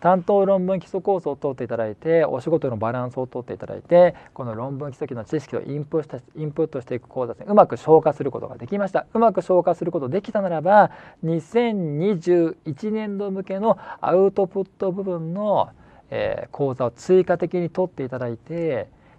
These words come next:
二千二十一年度の論文本試験をですね、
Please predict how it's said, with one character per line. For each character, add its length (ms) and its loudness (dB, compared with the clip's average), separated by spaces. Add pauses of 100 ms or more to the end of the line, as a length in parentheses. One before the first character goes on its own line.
(100)
二 240 -6
千 600 2
二 240 -2
十 540 -2
一 340 -8
年 380 -6
度 160 -6
の 160 2
論 360 0
文 240 0
本 240 -4
試 120 -16
験 240 -6
を 100 -6
で 60 -8
す 100 -16
ね、 220 -8